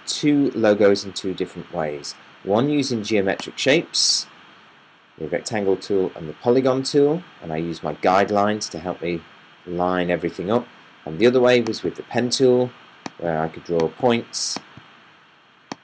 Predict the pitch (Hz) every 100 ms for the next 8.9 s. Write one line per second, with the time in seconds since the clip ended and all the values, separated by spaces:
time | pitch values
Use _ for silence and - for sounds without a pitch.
0 | - _ _ _ _ _ _ _ _ _
1 | _ - - - - - 82 82 78 -
2 | - - - _ _ - 78 78 - 80
3 | 80 85 82 80 - - - - - -
4 | 85 82 - 82 78 73 - 104 98 95
5 | - - - - - - 80 80 78 82
6 | 80 82 80 85 85 - - - - -
7 | - - - - _ _ _ - 78 82
8 | 117 120 - 82 78 - 90 87